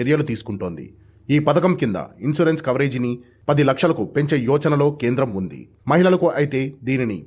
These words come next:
పదిహేను లక్షలకు పెంచే యోచనలో ఉంది. ఇక కుటుంబానికి ఇంత మొత్తం వైద్య ఖర్చుల కింద వస్తుందన్నమాట. రానున్న ఐదేళ్లలో ఈ స్కీమ్ లబ్ధిదారుల సంఖ్యను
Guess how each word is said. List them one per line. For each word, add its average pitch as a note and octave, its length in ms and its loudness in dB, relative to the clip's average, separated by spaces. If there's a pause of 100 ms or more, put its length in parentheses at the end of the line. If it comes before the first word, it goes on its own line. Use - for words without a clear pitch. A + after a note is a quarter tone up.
పదిహేను C3+ 320 -2
లక్షలకు C#3+ 420 -2
పెంచే A#2+ 300 -6
యోచనలో B2 460 -2
ఉంది. E2 380 -10 (160)
ఇక D3+ 160 2
కుటుంబానికి C#3 920 0
ఇంత B2 160 -4
మొత్తం C3 420 -2 (120)
వైద్య D3 280 0
ఖర్చుల D3 300 -2
కింద C3+ 220 -2
వస్తుందన్నమాట. A2+ 840 -4 (320)
రానున్న F#3 460 4
ఐదేళ్లలో C#3+ 520 2 (180)
ఈ B2+ 100 -4
స్కీమ్ B2+ 400 -2
లబ్ధిదారుల C#3 500 0
సంఖ్యను B2+ 420 -4